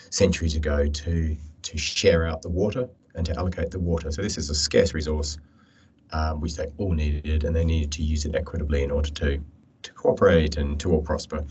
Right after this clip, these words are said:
So we've taken that Subac sort of temple governance system idea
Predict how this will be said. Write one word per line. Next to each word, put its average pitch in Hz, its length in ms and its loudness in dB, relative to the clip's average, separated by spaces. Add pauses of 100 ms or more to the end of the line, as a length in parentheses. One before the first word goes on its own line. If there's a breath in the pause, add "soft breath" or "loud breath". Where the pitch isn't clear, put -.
(760 loud breath)
So 95 580 8
we've 110 160 2
taken 123 300 4
that 95 140 4
Subac 98 520 0
sort 90 160 -12
of - 20 -12
temple 95 380 -4
governance 90 400 -2
system 80 340 -6
idea 82 560 0